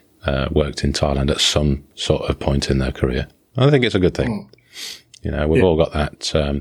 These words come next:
Speaker 1: that link through scuba diving, but then to have the,
Speaker 2: Mm.
Speaker 1: the experience of Thailand as well as a bit of a link, it's, um, it's, it's a nice little added bonus.
Speaker 2: Yeah, yeah,
Speaker 1: Yeah.
Speaker 2: totally. And,
Speaker 1: And
Speaker 2: um, sorry, you carry on.
Speaker 1: I was just gonna say, how did it compare to,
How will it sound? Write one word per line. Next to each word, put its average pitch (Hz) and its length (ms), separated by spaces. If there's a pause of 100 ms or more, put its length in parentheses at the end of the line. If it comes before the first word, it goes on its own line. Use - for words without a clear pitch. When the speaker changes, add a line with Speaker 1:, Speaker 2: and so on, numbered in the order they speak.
Speaker 1:
that 76 160
link 78 180
through 73 180
scuba 78 280
diving, 69 340
but 73 140
then 78 120
to 78 120
have 73 280
the, 73 220 (120)
Speaker 2:
Mm. 110 200 (180)
Speaker 1:
the - 200
experience 73 720
of 76 120
Thailand 71 440
as 69 140
well 73 160
as 69 100
a 69 60
bit 67 100
of 67 80
a 69 60
link, 69 280
it's, - 280
um, 85 440
it's, 85 220
it's - 220
a - 40
nice 101 200
little 90 180
added 80 220
bonus. 67 440 (1400)
Speaker 2:
Yeah, 104 240 (260)
yeah, 95 220 (340)
Speaker 1:
Yeah. - 60
Speaker 2:
totally. 101 340 (580)
And, 131 100
Speaker 1:
And 98 180
Speaker 2:
um, 120 280 (1040)
sorry, 123 240
you 123 80
carry 110 240
on. - 200
Speaker 1:
I 98 180
was 78 100
just - 80
gonna 87 140
say, 92 320
how 87 240
did 87 140
it 82 100
compare 85 340
to, 80 260